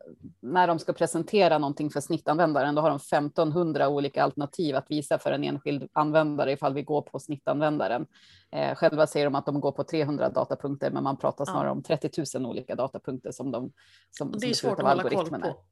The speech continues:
Speaker 2: alla dem at any given time.
Speaker 1: Ja.
Speaker 2: För det är ju inte bara som vi tror att så här, vi, visst, det vi vet från Instagram, det,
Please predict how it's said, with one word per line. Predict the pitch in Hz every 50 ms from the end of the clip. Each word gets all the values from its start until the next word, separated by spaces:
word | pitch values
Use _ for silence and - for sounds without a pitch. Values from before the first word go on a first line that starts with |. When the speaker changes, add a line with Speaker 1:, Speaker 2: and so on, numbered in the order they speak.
| _ _
Speaker 2:
alla | - - 208 185 190 202 196 180
dem | 185 180 160 - - 185 170 _ _ _ _ _ -
at | 170 175 170
any | 170 175 170 170
given | 160 165 165 156 165 175
time. | 165 196 180 165 - - - - _ _ - - _ _ - -
Speaker 1:
Ja. | 170 151 165 185 147 -
Speaker 2:
För | - 220
det | 254
är | 269
ju | 269 269
inte | 247 254 294 277
bara | 226 - 320 294 240 240 247 262 277
som | - - 226 196 196
vi | 214 208
tror | 208 - 233 240 240 220 202 185 180
att | 175 175 175
så | - 196
här, | 180 180 180 175
vi, | 185 208
visst, | 202 - 220 269 240 - - -
det | 226
vi | 220 226 233
vet | 220 269 294 311 302 294 -
från | - 247 214
Instagram, | 190 180 190 196 - 190 180 185 185 185 185
det, | 180 175 185